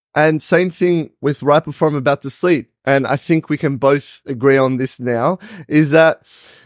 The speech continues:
we put on calming, relaxing music that gets us into a very beautiful and calming state. And there's also music that makes you feel, you know, other ways. <laughs>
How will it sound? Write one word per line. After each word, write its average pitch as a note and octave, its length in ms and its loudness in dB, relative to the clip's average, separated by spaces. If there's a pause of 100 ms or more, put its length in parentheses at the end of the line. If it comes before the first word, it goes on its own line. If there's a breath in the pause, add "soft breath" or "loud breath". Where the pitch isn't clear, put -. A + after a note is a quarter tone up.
(100)
we C3 120 0
put D#3+ 220 2
on E3 160 2
calming, C#3+ 640 -2
relaxing C#3+ 580 0
music D#3 360 -4
that B2 120 -2
gets D3+ 300 -2
us F3 120 -6
into E3 260 -2
a C3+ 60 2
very D#3 320 0
beautiful C#3+ 600 -2
and A#2+ 140 -6
calming C#3+ 340 -6
state. D#3 380 -6 (720 loud breath)
And D#3 120 -2
there's F3+ 160 2
also G3+ 420 0
music F#3+ 600 -6
that E3+ 180 -4
makes F3 280 -6
you F3+ 80 -8
feel, F#3 420 -4 (560)
you D#3+ 100 -4
know, F3+ 280 -2 (100)
other G3 240 2
ways. - 580 -6
<laughs> - 40 -20